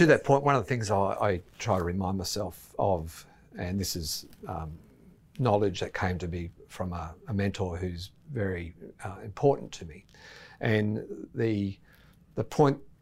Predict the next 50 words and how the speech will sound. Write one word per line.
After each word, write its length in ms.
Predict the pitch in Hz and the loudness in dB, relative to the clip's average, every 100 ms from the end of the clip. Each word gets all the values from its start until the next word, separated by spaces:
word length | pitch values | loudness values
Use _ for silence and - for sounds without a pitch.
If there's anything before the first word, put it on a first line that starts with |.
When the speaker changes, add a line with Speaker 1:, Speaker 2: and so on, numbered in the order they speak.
| _ _ _ _ _ - - - | _ _ _ _ _ -20 -20 -10
Speaker 2:
that 240 | 139 123 110 | 0 2 2
is 140 | 101 | 0
be-, 220 | 110 104 | 0 -2
that 260 | - 110 104 | -2 0 0
is 100 | 98 | 0
clearly 580 | - - 139 139 127 107 | -2 4 8 8 6 2
in 120 | 101 | 0
my 140 | 92 | 0
mind 320 | 95 98 98 | 0 0 0
now 140 | 95 85 | 0 -4
forever 600 | - 92 101 - - - | -2 0 0 -4 -10 -6
is 220 | 113 95 | -4 -2
about 380 | 92 95 92 - | -2 -2 -2 -2
being 340 | 107 95 92 90 | -2 -2 -2 -4
hard 380 | - 113 110 | -2 0 2
on 140 | 101 92 | 2 0
the 120 | 92 | -2
issue 260 | 95 - 82 | -4 -4 -6
but 160 | 80 | -6
soft 320 | - - - | -4 -4 -4
on 60 | 85 | -6
the 60 | 80 | -8
person. 460 | - 87 - - | -8 -10 -10 -6
Speaker 1:
Mm. 400 | 214 208 202 190 185 - - | 0 2 2 -2 -8 -18 0
Speaker 2:
And 100 | 143 | 2
I 40 | 139 | 6
think 280 | 170 165 - - | 4 4 -2 -2
if 220 | 156 - | -2 2
we 60 | 131 | 2
can 120 | 120 | 4
do 120 | 123 | 6
that 180 | 110 - | 4 2
well, 420 | 123 110 92 - - - - - - | 2 2 -2 -8 -18 -20 -20 -20 -6
it 100 | - | 2
minimises 720 | 147 139 131 104 101 95 90 | 6 6 6 4 4 0 -2
that, 260 | 98 92 - - - - - _ _ - _ - | -2 -4 -6 -16 -18 -20 -20 _ _ -20 _ 2
all 100 | 110 | 4
the 160 | 107 | 6
energy 320 | 107 110 95 95 | 6 4 4 2
that 120 | 92 | 2
comes 260 | 110 98 | 0 2
off 180 | 95 92 | 0 -2
a 60 | 95 | -2
change 420 | - 101 98 82 | 0 0 0 0
moment 360 | 98 98 98 90 | 0 0 -2 -2
where 240 | 95 92 | -4 -2
you, 380 | 90 101 - 104 | -4 -8 -8 -6
where 140 | 107 95 | -2 -2
you 40 | |
do 340 | 90 101 98 | 0 2 2